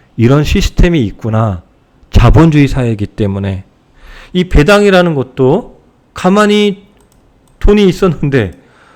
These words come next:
배당금이 지금 얼마, 얼마입니까? 여기 만 천 원에, 여기 십만 원에, 여기 이십팔만 원에 거의 사십만 원이에요. 배당금이 사십만 원이 있구나.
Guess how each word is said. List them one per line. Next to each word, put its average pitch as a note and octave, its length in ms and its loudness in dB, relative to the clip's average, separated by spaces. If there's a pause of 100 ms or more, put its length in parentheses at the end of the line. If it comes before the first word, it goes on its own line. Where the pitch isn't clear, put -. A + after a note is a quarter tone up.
(160)
배당금이 G3 680 2
지금 E3+ 240 -6
얼마, C3+ 320 -2 (160)
얼마입니까? B2+ 800 -8 (240)
여기 B2 180 -4
만 G#2+ 320 -4
천 C#3+ 200 -12
원에, F#2 340 -10 (1120)
여기 D3+ 160 0
십만 D#3 400 -4
원에, G2 400 -10 (840)
여기 D#3 220 0
이십팔만 C#3+ 540 -6
원에 G2 340 -12 (640)
거의 F#3+ 280 0
사십만 G3 560 -2
원이에요. A2 520 -10 (580)
배당금이 G3+ 720 2
사십만 G3 580 -4
원이 C#3+ 200 -6
있구나. G2 420 -16